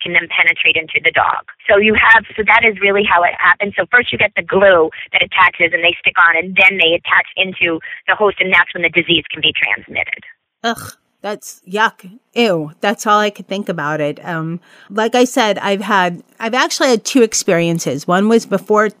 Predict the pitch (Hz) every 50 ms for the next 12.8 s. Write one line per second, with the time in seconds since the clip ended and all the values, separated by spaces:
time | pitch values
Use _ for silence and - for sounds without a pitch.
0 | _ - - 233 - 156 165 - - 180 156 160 160 156 160 147 170 185 190 214
1 | 196 185 185 - 190 170 156 156 _ - - - 294 277 240 202 180 160 151 156
2 | - - 180 196 214 214 - - 226 - - 214 180 185 175 - 143 151 151 165
3 | 185 208 214 180 151 147 156 147 - 127 123 147 143 147 151 147 156 - - -
4 | 202 202 208 202 190 180 185 185 - _ _ - - 269 269 262 220 185 147 151
5 | 175 196 220 240 233 - - 220 - 240 349 339 - - - 330 277 - 349 233
6 | 202 214 196 175 175 208 202 - 233 233 202 214 208 196 185 190 - - 208 196
7 | 202 - - - 190 185 190 196 196 190 185 180 165 151 180 190 175 - - 185
8 | 170 170 175 175 185 202 - - - - - - - - 185 175 - - 202 185
9 | 196 196 202 190 - - 175 170 160 160 156 156 156 147 - - - 147 - -
10 | 196 - - 214 190 - 175 165 170 170 160 151 - 196 - _ - - - _
11 | - - 196 196 185 180 202 220 220 214 208 208 190 - - 190 196 185 _ -
12 | - 254 247 - 196 202 - - 180 156 156 147 151 170 165 -